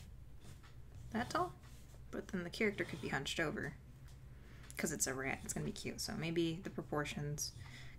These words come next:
kind of a large head. And kind of a little fat, squat body.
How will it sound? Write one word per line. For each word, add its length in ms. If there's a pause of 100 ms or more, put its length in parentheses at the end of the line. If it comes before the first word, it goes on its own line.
(100)
kind 140
of 100
a 60
large 380
head. 320 (1700)
And 180
kind 160
of 80
a 80
little 200
fat, 500
squat 500
body. 440